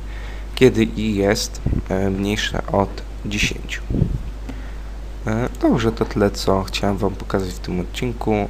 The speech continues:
Oczywiście zachęcam Was do subskrybowania mojego kanału.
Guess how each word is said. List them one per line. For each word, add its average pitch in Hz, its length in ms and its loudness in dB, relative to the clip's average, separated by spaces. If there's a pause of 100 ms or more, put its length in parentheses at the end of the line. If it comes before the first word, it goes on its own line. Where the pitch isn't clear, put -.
Oczywiście 104 560 -2
zachęcam 98 480 -2
Was 95 260 -4
do 98 240 0 (560)
subskrybowania 98 840 2
mojego 98 500 -2 (240)
kanału. 92 440 0